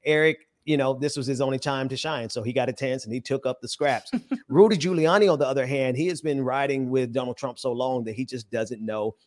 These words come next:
Speaker 1: when to get out of the game. He's too, he's, he's pot committed at this point. I,
Speaker 2: He's
Speaker 1: I love
Speaker 2: also very drunk all of the
Speaker 1: Yes.
Speaker 2: time.
Speaker 1: Yes. But I love that. I love that question 'cause I honestly don't know the answer to it, Francesca. It, is, is it, is it, did Donald Trump mess it up by saying, "We're going there"?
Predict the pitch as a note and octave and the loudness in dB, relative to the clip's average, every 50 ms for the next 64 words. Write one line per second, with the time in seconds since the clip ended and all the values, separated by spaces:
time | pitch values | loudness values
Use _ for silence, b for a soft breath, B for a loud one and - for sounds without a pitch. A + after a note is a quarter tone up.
0 | _ _ _ A2+ A#2+ A#2 A2+ - A#2 G2 A2 G#2 G#2 G2+ G2+ G2 G2 G2+ A2+ G#2 | _ _ _ -6 -4 -4 -4 -6 -8 -8 -6 -6 -6 -8 -10 -10 -10 -10 -10 -8
1 | F#2+ G2+ A#2+ A2 - - C3+ B2 A2+ E3+ D#3 - - C3 D#3 C3+ - - D3+ A#2+ | -8 -8 -8 -8 -8 -12 -10 -4 -4 -4 -4 -4 -6 -6 -8 -6 -4 -4 -6 -6
2 | - - A#2 A2 A#2+ A2 G#2+ G2 G#2 - G#2 G2 - - G#2 F#2+ F2 B B B | -6 -8 -4 -4 -4 -4 -4 -8 -10 -12 -12 -16 -10 -10 -10 -10 -10 B B B
3 | B B B B - F3 F3+ - - - F3+ F#3 C#4+ C#4+ C#4 C4+ D4+ D4 C4+ B3 | B B B B 4 4 4 6 6 6 8 10 10 10 10 10 10 10 8 8
4 | A3+ G3+ F#3 F3 G#3 G#3 G#3 A3 A3 A3 G#3+ F#3 D#3 E3 F#3 F#3 F3 E3 D3+ D3 | 6 4 4 6 8 8 10 8 8 6 4 0 0 2 2 4 4 2 0 -4
5 | - _ - F#3 F3+ F3 F3 E3+ E3+ D#3+ D#3+ - E3+ D3 - - D#3 F#3 - - | -8 _ 2 4 4 4 4 4 2 0 2 4 4 4 4 2 0 -2 -2 -6
6 | F3+ - - F3+ - _ _ C#3 D#3 D3+ C3+ A#2+ - - - - - B2+ E3 E3 | -8 -8 -10 -12 -12 _ _ 4 4 4 4 2 -2 -6 -8 -6 0 2 4 6
7 | E3 E3 F3 G3 G3+ G3 F#3+ F3+ D3 C#3+ E3 D#3+ G3+ A3+ G3+ F#3+ D#3+ - A#3 A3+ | 6 6 8 6 6 8 6 2 4 2 2 2 2 2 0 -2 0 2 2 2
8 | - - C#3 - C#3+ D#3 D3+ C#3+ D#3+ F3+ F#3 D#3+ D#3 D#3 C#3+ D3+ D3 D3 C#3+ C3 | 2 0 -2 -2 0 0 2 2 2 2 0 0 -2 -2 0 0 0 0 0 0
9 | C#3 C3+ C#3+ E3 E3+ E3 C#3 - C3+ C3 A#2+ - B2+ B2 - - C3 B2 - - | 0 0 0 -2 -2 -4 -6 -4 -2 -2 -2 -2 -6 -10 -8 -8 -8 -8 -8 -8
10 | C3 A#2+ D3 C#3+ - - D3 C#3+ C3 - C#3+ C3 A#2+ C#3 C3+ C3 b b b b | -6 -4 -6 -6 -4 -4 -4 -4 -2 -2 -4 -2 0 -2 -2 -2 b b b b
11 | b b - D3+ C#3+ C3 D3 C#3+ C3+ C3 - - _ _ _ _ _ _ _ _ | b b 2 2 2 4 4 4 4 2 0 -8 _ _ _ _ _ _ _ _
12 | _ _ _ _ - C#3+ A#2+ E3 D#3+ C3 F3 F#3 G#3 G#3 - - E3+ F#3+ E3 C#3+ | _ _ _ _ -8 2 4 4 6 6 6 6 6 4 4 4 4 4 4 6
13 | D3+ E3+ D#3+ - C#3+ C3+ D#3+ F3 D#3 D#3 D3 C#3 - - D#3 D3+ C#3+ B2+ C3+ A#2+ | 4 4 4 4 4 4 4 4 4 4 2 4 4 2 2 4 4 2 2 0
14 | F#2 - C#3 D3+ D#3 D#3+ D#3+ D#3 D#3 D3+ D#3+ F3+ F3 D#3+ - - | 2 2 2 4 2 2 2 2 2 2 2 0 0 -2 -6 -14